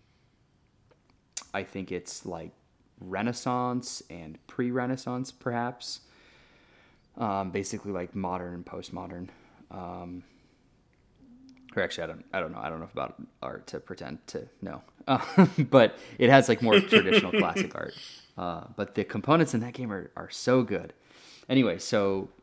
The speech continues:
Speaker 1: Modern Art, uh, just keeps on being a classic for, for me and my group. It hits on all cylinders.
Speaker 2: Yeah.
Speaker 1: 'Cause you get to do, like, those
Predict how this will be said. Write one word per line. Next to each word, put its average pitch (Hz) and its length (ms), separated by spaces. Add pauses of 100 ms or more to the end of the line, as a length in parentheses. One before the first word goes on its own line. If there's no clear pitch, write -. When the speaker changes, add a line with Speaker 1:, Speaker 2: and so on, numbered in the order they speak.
Speaker 1:
Modern 117 360
Art, 107 420 (300)
uh, 87 400 (240)
just 107 440
keeps - 280
on 98 100
being 90 160
a 85 60
classic 87 480
for, 85 340 (100)
for 85 140
me 90 500
and 90 140
my 90 120
group. 87 420
It - 100
hits - 420
on - 140
all 69 180
cylinders. 101 720 (100)
Speaker 2:
Yeah. 101 280 (320)
Speaker 1:
'Cause 104 160
you 107 140
get 131 200
to 160 80
do, 170 140
like, 160 180
those 135 300